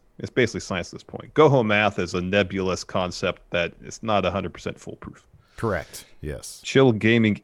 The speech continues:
Speaker 1: Inc. I hope they treat Bianca Belair like a real champion. I hope they give her some good meaty feuds immediately.
Speaker 2: That is always the th-, the concern. You know, it's they, when they drop the ball with, uh,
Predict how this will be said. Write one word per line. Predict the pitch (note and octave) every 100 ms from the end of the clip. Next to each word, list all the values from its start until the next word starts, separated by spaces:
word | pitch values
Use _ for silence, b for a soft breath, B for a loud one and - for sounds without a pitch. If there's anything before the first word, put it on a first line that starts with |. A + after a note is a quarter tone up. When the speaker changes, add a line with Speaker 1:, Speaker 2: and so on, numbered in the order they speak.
| -
Speaker 1:
Inc. | A#2+ A#2
I | F2+
hope | G#2+ A#2
they | F#2+
treat | F2 - A2+ -
Bianca | G2 G#2 G2+
Belair | E2 G2 G2 G2 G2+
like | F#2 F#2
a | E2+
real | E2 G2 G2 G2 F2+ F2+ _
champion. | - A2 G#2 F#2 E2+ - _ _ _ _ _ _ _ _ _ _ _ _ _ -
I | G2+
hope | D#3+
they | F3
give | B2+
her | C#3+
some | - G2+
good | A2 G#2+
meaty | G2+ G#2+ F#2+
feuds | - F#2 B2+ - - -
immediately. | F#2+ A#2 G#2 F#2 - -
Speaker 2:
That | A2+ B2
is | A#2 G#2
always | A#2+ B2+ C3+ D3 C3
the | B2 C3
th-, | - C3 G#2+
the |
concern. | - A#2 G#2 A2 G#2 A2 C#3+ C3 B2+
You | G#2+
know, | A2 A#2+ B2
it's | G#2+ - -
they, | G2 F#2+
when | F2+ F2 G2
they | F#2
drop | E2 G2 G#2+
the | G2
ball | F2 G2 G#2 F#2+
with, | F2 -
uh, | F#2 E2+ D#2+